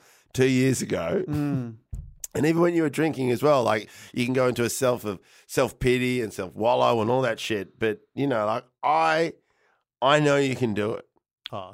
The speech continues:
Speaker 2: thanks, buddy.
Speaker 1: I really do. And I reckon our listeners know you can do it.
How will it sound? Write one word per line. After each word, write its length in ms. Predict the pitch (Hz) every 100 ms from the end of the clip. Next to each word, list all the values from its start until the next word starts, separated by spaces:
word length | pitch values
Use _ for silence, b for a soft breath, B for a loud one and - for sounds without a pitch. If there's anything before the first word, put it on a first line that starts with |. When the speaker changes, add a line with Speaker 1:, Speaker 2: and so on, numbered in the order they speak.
| -
Speaker 2:
thanks, 180 | 113 -
buddy. 220 | 101 101
Speaker 1:
I 120 | 156
really 320 | 185 202 196
do. 240 | 190 202 147
And 120 | 139
I 140 | 147 151
reckon 200 | 143 151
our 140 | 139
listeners 400 | 156 175 190 160
know 100 | 165
you 160 | 165 151
can 160 | 156
do 160 | 151 156
it. 160 | 156